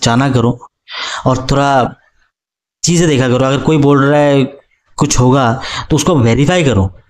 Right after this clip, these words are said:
नहीं होगा तो सवाल पूछो, "क्यों बोला तुमने ये होगा?" है ना? तब जाके आप लोग ग्रो कर सकते हो। आप लोग अगर किसी के ऊपर depend हो जाओगे ना, even मेरे ऊपर भी depend, किसी के ऊपर, मेरे ऊपर तो, मैं तो छोटा इंसान हूँ, पाँच हज़ार subscriber है मेरा, जो भी है,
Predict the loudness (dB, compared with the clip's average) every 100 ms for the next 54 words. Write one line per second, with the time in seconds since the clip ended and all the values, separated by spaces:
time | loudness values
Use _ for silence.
0 | 0 2 2 0 0 0 0 0 0 0
1 | 0 2 2 2 2 2 2 0 -6 _
2 | -2 2 2 2 0 -2 _ _ _ _
3 | _ -20 -20 -4 0 0 -2 -8 -20 _
4 | _ _ _ _ _ _ _ -6 -2 0
5 | 0 0 0 0 0 2 2 2 0 0
6 | 0 0 0 2 0 0 0 0 2 0
7 | 2 0 0 -2 0 2 2 2 2 2
8 | 0 -2 -6 -2 0 2 2 2 2 0
9 | 0 0 0 0 0 0 0 2 2 2
10 | 0 0 -2 -2 0 0 0 0 0 0
11 | 2 0 0 0 0 0 0 -2 -2 0
12 | 0 0 0 0 -4 -10 -20 -18 -8 -2
13 | 0 2 0